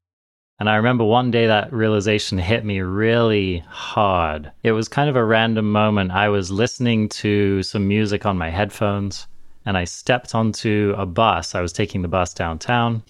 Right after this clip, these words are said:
and a song came on, and I remember thinking reflexively, "Oh, my brother wouldn't like that song." And all of a sudden, I felt the pain of that. I felt how sad it was that instead of simply listening to this music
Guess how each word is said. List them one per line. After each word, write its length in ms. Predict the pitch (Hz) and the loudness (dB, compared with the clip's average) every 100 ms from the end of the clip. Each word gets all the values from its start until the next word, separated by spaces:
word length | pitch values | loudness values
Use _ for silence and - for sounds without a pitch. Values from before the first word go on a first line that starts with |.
| _ | _
and 120 | 107 | -2
a 60 | 107 | 0
song 320 | - 135 143 | 0 0 0
came 300 | - 117 107 | 0 2 4
on, 320 | 104 101 98 | 4 2 0
and 180 | 98 101 | 0 2
I 60 | 104 | 2
remember 360 | 107 113 107 | 2 2 0
thinking 440 | - 131 123 107 98 | 0 -2 -2 -2 -2
reflexively, 800 | 95 - 113 - - 92 90 92 | -2 0 -2 0 -6 -2 -2 0
"Oh, 220 | 131 135 | 2 4
my 140 | 110 98 | 2 2
brother 260 | 113 117 | 2 2
wouldn't 280 | 107 104 95 | 0 -2 -2
like 260 | 95 98 - | 0 -2 -4
that 260 | 82 - | -6 -6
song." 400 | - 85 76 78 - | -8 -8 -8 -12 -8
And 120 | 117 | -4
all 160 | 107 139 | 2 2
of 80 | 139 | 2
a 60 | |
sudden, 280 | 135 127 117 | 0 0 2
I 80 | 101 | 0
felt 320 | - 117 113 | 2 0 0
the 80 | 101 | -8
pain 480 | - - 117 113 104 | -10 -4 0 0 0
of 160 | 87 | -2
that. 320 | 82 78 78 - | -4 -4 -6 -10
I 60 | |
felt 400 | 90 120 107 - - | -4 0 0 -2 -12
how 180 | - 101 | -4 -4
sad 500 | - - 107 104 107 | -4 -4 0 2 0
it 140 | 98 | -2
was 540 | 87 82 80 78 - - | -2 -2 -2 -6 -12 -4
that 140 | 104 | -2
instead 360 | 101 - 117 107 | -2 -2 0 0
of 80 | 98 | -2
simply 360 | 131 117 113 | -4 -2 -2
listening 560 | 101 117 - 120 110 107 | 0 -2 0 0 0 0
to 140 | 110 | -4
this 220 | 98 98 | -4 -4
music 760 | 107 104 117 98 92 90 - | -2 0 0 0 -2 -4 -12